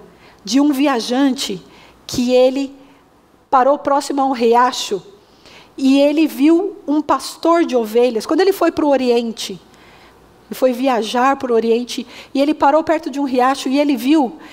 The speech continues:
que chegou um pastor com muitas ovelhas. E essas ovelhas pararam pra beber água. Dali um pouquinho chegou um outro pastor com mais ovelhas. E elas se misturaram todas.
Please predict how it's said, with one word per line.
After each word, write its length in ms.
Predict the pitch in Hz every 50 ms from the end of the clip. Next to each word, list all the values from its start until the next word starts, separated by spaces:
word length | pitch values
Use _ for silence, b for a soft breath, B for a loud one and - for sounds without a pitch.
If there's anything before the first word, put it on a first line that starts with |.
| B B B
que 100 | B 302
chegou 380 | - - 359 302 302 339 370
um 60 | 381 -
pastor 360 | - 277 - - 359 320 320
com 120 | - 339
muitas 400 | 311 320 392 440 440 494 440 349
ovelhas. 580 | 370 320 254 254 208 196 190 175 - - - - _ B B B B B B B
E 120 | B 302 320
essas 360 | 349 427 440 - 480 440 330
ovelhas 540 | 370 320 269 262 302 349 370 370 359 - -
pararam 420 | - 302 285 269 285 294 294 294
pra 180 | 285 - 294 269
beber 340 | 262 269 233 269 269 269
água. 340 | 240 202 196 190 - 185 170 - - _ _ _ _ _ _ _ B B B B B B B
Dali 260 | - 359 370 392 415
um 60 | 440
pouquinho 420 | - - 403 - - 370 392 427 392
chegou 420 | - - 403 359 277 359 370 370
um 100 | 370 349
outro 420 | 320 320 359 415 466 453 453 440
pastor 440 | 440 - 277 - - - 349 359 320 302 B B B B B
com 180 | - 403 381
mais 300 | 370 349 359 427 466 427
ovelhas. 600 | 403 359 311 269 247 202 190 202 190 - - - - - _ _ _ _ B B B B B B B
E 80 | - 523
elas 200 | 494 480 508 -
se 100 | - 453
misturaram 800 | 427 440 453 - - - 494 466 294 262 269 320 370 453 466 440
todas. 760 | - - - 262 - - 539 - 605 523 - - - - -